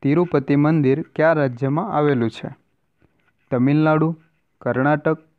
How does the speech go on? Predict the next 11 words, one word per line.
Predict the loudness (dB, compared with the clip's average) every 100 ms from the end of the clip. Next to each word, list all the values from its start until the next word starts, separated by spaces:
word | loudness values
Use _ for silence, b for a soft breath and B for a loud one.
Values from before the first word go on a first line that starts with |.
| _ _
કેરળ | -2 2 2 2 -2
કે | -10 -10
આંધ્રપ્રદેશ? | -4 0 2 2 0 -2 -6 -10 -20 _ _ _ _ _ _ _ _ _ _ _ _ _ _ _ _ _ _ _ _ _ _ _ _ _ _ _ _ _ _ _ _ _ _ _ _ _ _ _ _ _ _ -4
તિરુપતિનું | -2 0 0 -2 0 0 0
મંદિર | 0 0 2
આવેલું | 2 0 0
છે | 0 -2
આંધ્રપ્રદેશની | 0 0 2 0 0 -2 -2 -4 -8
અંદર. | -6 -8 -10 -14 _ _ _ _ _ _ _ _ b b b b b b -4
Discovery | -2 -2 -2 0 2 2
of | 2